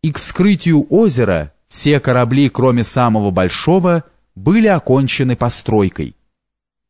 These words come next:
Не удалось, однако ж, царю насладиться охотой. Мать-царица и красавица-жена письмо за письмом слали к нему с мольбами о скорейшем возвращении.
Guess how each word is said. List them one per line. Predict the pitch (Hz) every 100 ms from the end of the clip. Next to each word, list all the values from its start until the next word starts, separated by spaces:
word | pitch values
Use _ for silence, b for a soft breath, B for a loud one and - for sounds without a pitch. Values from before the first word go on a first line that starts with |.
| _ _ _ _ _ _
Не | 151
удалось, | 214 196 214 220 240 -
однако | 127 113 135 139
ж, | 127
царю | - - 120 135 170 147 -
насладиться | 110 127 - 120 117 135 - 120
охотой. | 110 - 113 - 80 - _ _ _ _ _ _ _ _
Мать-царица | 98 139 151 - 135 135 160 139 - 127
и | 107 - 127
красавица-жена | 120 117 135 131 113 - 101 101 104 160 180 - _ _ _ _ -
письмо | 165 - 139 160 190
за | 151
письмом | 160 165 - 151 170
слали | 139 123 135 147 135
к | -
нему | 131 139 156
с | -
мольбами | 123 117 95 123 147 147 135 -
о | 117
скорейшем | - 117 123 123 131 117
возвращении. | 113 104 110 - - 101 90 78 -